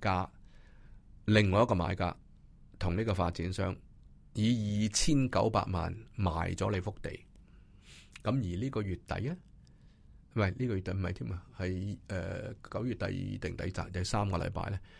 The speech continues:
就佢要畀個五個percent，and then 再過三個月再畀五個percent，即係話呢，就有二百九十萬嘅定，誒，嗰個 deposit 要 pay 畀而家借錢畀佢嘅呢個發展商。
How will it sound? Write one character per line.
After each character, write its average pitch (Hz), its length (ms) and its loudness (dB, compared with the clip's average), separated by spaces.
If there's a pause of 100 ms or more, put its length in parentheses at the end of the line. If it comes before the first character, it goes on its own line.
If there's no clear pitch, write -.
(200)
就 90 220 4
佢 98 160 0
要 95 160 2
畀 92 240 -2
個 90 200 2
五 92 380 -2
個 90 80 2
percent，and - 1000 0
then 98 160 -2
再 95 160 0
過 90 160 -2
三 95 220 -2
個 92 120 -6
月 - 120 -6
再 87 120 -4
畀 85 300 -2
五 80 40 -4
個 82 100 -4
percent， - 280 -4 (420)
即 117 100 0
係 104 120 6
話 85 200 0
呢， 110 120 -2 (360)
就 92 100 -2
有 87 120 4
二 87 300 0
百 82 160 -2 (120)
九 98 80 0
十 95 180 -2
萬 80 220 -2
嘅 82 160 -2
定， 80 300 -4 (180)
誒， 92 120 2
嗰 92 140 0
個 85 480 0
deposit - 400 6
要 92 140 -2 (100)
pay 104 400 0 (160)
畀 87 320 -6 (320)
而 80 60 -8
家 92 260 0 (140)
借 85 220 0
錢 - 340 -4 (260)
畀 - 240 -4
佢 - 180 -4
嘅 90 360 -4
呢 101 120 -4
個 87 220 -4
發 82 220 -8
展 87 160 0
商。 92 180 2